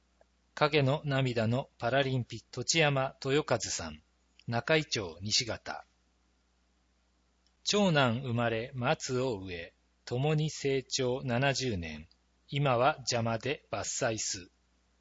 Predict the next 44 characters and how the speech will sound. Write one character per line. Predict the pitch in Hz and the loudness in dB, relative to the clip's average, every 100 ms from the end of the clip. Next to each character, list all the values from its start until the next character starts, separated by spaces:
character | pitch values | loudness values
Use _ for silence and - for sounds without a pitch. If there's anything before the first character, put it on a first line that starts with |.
| _ _ - | _ _ -2
川 | 131 151 | 2 4
上 | 151 147 - | 4 2 2
つ | 156 | 2
や | 143 | 2
子 | - | 2
さ | 104 101 82 | -6 -6 -8
ん、 | 80 _ _ | -12 _ _
津 | - 143 | -8 0
川 | 147 151 147 | 4 4 4
町 | 123 104 87 | 2 -2 -6
今 | 110 117 113 | -2 0 0
津。 | - - _ _ _ _ _ _ _ _ _ _ _ _ _ _ _ _ _ _ _ | -2 -10 _ _ _ _ _ _ _ _ _ _ _ _ _ _ _ _ _ _ _
ど | 123 143 | 4 6
ん | 185 | 8
雨 | 180 | 6
天、 | 165 110 82 80 _ _ _ | 4 0 0 -8 _ _ _
よ | 117 147 175 | 0 4 6
う | 180 | 6
や | 170 | 6
く | - 160 | 2 0
晴 | 135 147 | 4 4
れ | 143 | 4
と | 151 156 | 4 2
な | 131 113 | 0 -2
り | 110 | 0
に | 107 | -2
け | - 95 | -2 -4
り。 | - - _ _ _ _ _ _ _ - | -8 -16 _ _ _ _ _ _ _ 2
稲 | 156 156 | 6 8
の | 143 156 - | 8 4 2
実 | 131 127 127 | 0 2 2
り | 123 | 0
が | 113 131 | 2 0
嬉 | 139 120 131 | 0 2 2
し | - | 2
く | - 156 110 | 0 -6 -6
熱 | 95 - 87 | -8 -6 -8
い。 | 78 - _ _ _ _ _ _ _ | -10 -18 _ _ _ _ _ _ _
宮 | 131 151 | 2 4
本 | 160 151 156 - | 4 4 2 2
宝 | - 143 113 | 0 0 0
明 | 90 80 | -4 -6
さ | - 73 | -8 -10
ん、 | 73 | -12